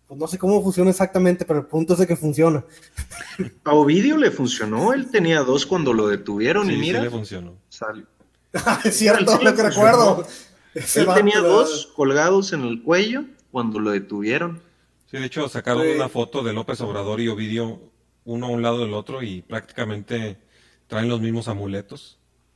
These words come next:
Speaker 3: Es muy curioso.
Speaker 1: Bien. Hay que conseguirnos uno, güey, eso es lo que estoy pensando, no sé de qué.
Speaker 3: Ya lo están
Speaker 1: Digo,
Speaker 3: vendiendo en
Speaker 1: no creo en
Speaker 3: paquete.
Speaker 1: ello, pero pues, <laughs> a huevo.
Speaker 3: Dice
Speaker 1: Como
Speaker 3: David
Speaker 1: lo he
Speaker 3: Ross.
Speaker 1: visto en la tele.
Speaker 3: Dice David Ross,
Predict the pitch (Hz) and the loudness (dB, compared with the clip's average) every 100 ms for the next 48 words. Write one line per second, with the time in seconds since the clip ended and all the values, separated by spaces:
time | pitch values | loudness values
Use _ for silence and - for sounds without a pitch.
0 | _ _ 113 123 - 113 98 - - 165 | _ _ -12 -10 -8 -8 -8 -12 -8 -6
1 | 113 123 143 - - _ - - 143 - | -4 -6 -6 -8 -10 _ -20 -20 -20 -18
2 | 101 151 175 220 185 185 185 185 160 165 | -8 -8 -6 -4 -2 -2 -2 -2 -2 -2
3 | 180 143 156 156 151 151 175 151 160 156 | 0 0 -2 -6 -6 -4 -4 -2 -2 -2
4 | 147 165 143 190 180 190 151 120 139 156 | -2 -4 -2 -2 -2 -4 -4 0 2 2
5 | 156 151 185 196 160 147 160 190 185 220 | 0 2 4 4 4 2 0 0 2 4
6 | 226 185 170 170 170 156 147 135 208 202 | 4 4 4 2 2 0 -4 -2 -2 0
7 | 190 180 196 - 156 170 147 147 160 160 | -2 -2 -6 -8 -8 -6 -4 0 0 0
8 | 175 170 170 - 208 196 _ 180 _ _ | -4 -10 -16 -20 -20 -20 _ _ _ _
9 | _ _ _ _ _ _ _ _ 117 113 | _ _ _ _ _ _ _ _ -18 -12
10 | 151 131 113 117 117 123 127 180 147 120 | -10 -8 -8 -8 -4 -4 -4 -4 -6 -6
11 | 107 104 _ _ _ - - - _ _ | -10 -16 _ _ _ -20 -20 -20 _ _
12 | _ _ _ _ _ _ _ 123 123 127 | _ _ _ _ _ _ _ -12 -6 -6
13 | 113 110 113 107 - | -6 -6 -8 -8 -14